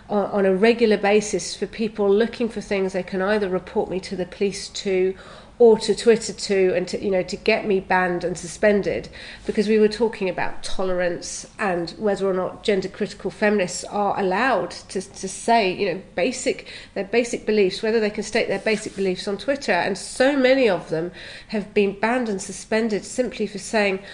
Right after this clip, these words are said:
the most innocuous and actually inoffensive things. So it was ironic, you know, two weeks after going on the B B C to say that my <laughs> Twitter account is being scoured,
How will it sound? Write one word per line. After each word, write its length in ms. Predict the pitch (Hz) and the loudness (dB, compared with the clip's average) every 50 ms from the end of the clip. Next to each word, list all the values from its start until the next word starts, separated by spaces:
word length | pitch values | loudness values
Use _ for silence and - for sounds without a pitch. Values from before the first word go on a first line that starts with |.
| - - - | -20 -8 -2
the 80 | - 214 | 0 2
most 360 | 214 240 262 247 247 - - | 6 6 6 6 4 2 0
innocuous 720 | 240 240 233 269 - - - - - 269 226 202 190 - | 2 4 6 6 4 4 0 -2 2 2 2 2 0 -2
and 100 | - 226 | -2 -2
actually 300 | 233 190 208 - 240 - | -2 -2 -2 -2 0 2
inoffensive 640 | 240 247 240 226 - - 262 254 - - - 220 196 190 | 2 4 2 2 2 2 0 0 0 -2 -4 -4 -4 -4
things. 600 | - - 240 226 208 180 175 175 185 - - - - - - - - | 0 2 2 2 2 2 -2 -4 -6 -10 -12 -14 -14 -14 -14 -14 -6
So 120 | - 294 285 | 2 4 4
it 40 | |
was 100 | - 247 | 6 6
ironic, 560 | 269 262 240 247 277 302 294 254 247 - - - | 6 6 6 6 6 6 6 4 4 2 -4 -6
you 100 | - 240 | -4 -2
know, 120 | 220 214 208 | 0 0 0
two 240 | 214 - - 294 269 | -2 -4 -2 0 2
weeks 200 | 262 262 - - | 2 2 2 0
after 460 | 233 220 214 - - 220 208 202 190 202 - - | -2 -2 -2 -2 -2 -2 0 0 -2 -4 -2 0
going 200 | 233 220 208 214 | 2 4 4 4
on 80 | 214 | 2
the 80 | 208 196 | 2 2
B 160 | - 220 202 | 0 0 0
B 100 | 180 190 | -2 -2
C 300 | 185 - 254 233 208 185 | 0 4 4 4 4 4
to 100 | - 185 | 0 -4
say 240 | - - 196 185 185 | -4 -2 0 0 2
that 140 | 190 175 - | 0 0 0
my 140 | 202 190 | 0 -2
<laughs> 100 | 156 - | -2 0
Twitter 320 | - - 262 - - - 247 | 2 2 2 2 2 0 0
account 420 | 233 - - 247 233 208 - - | 0 2 2 2 2 2 0 -4
is 120 | - - - | -8 -10 -10
being 260 | - - 240 226 196 | -2 0 2 2 2
scoured, 680 | - - - - 226 220 214 196 185 - - - | 0 -2 2 4 4 4 4 4 2 0 -2 -6